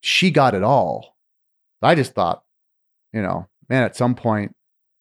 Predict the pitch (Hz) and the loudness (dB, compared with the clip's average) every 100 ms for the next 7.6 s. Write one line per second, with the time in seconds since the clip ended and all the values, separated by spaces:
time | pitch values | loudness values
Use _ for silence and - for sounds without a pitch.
0 | _ _ 113 98 92 95 - 107 107 107 | _ _ -4 -2 -2 -2 -2 0 0 -2
1 | - - 104 110 101 98 - 98 - 98 | -6 -6 -4 -2 -4 -4 -4 -4 -4 -6
2 | 101 98 92 92 110 131 139 107 101 107 | -4 -2 -2 -4 2 2 2 -4 -4 -4
3 | 98 95 - 98 104 104 104 92 92 110 | -4 -6 -6 -8 -4 -2 -2 -4 -4 -2
4 | 110 107 101 95 92 _ _ _ _ _ | -2 -2 -4 -4 -6 _ _ _ _ _
5 | _ _ - 95 95 92 85 87 - _ | _ _ -16 -8 -6 -6 -8 -10 -14 _
6 | _ _ _ - - _ _ _ _ _ | _ _ _ -20 -20 _ _ _ _ _
7 | _ _ 107 101 - 104 | _ _ -4 -4 -2 -6